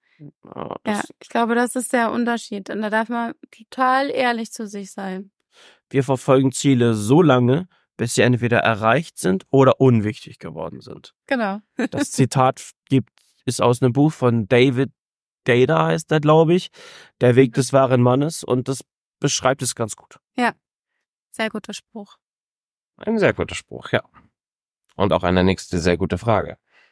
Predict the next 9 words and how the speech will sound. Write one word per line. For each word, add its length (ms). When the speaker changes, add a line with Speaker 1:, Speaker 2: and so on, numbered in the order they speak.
Speaker 3:
<laughs> 800
Wie 140
Speaker 2:
Schieß, 200
Speaker 3:
stellst 440
Speaker 2:
schieß. 120
Speaker 3:
du 120
sicher, 380
lieber 280
Patrick, 480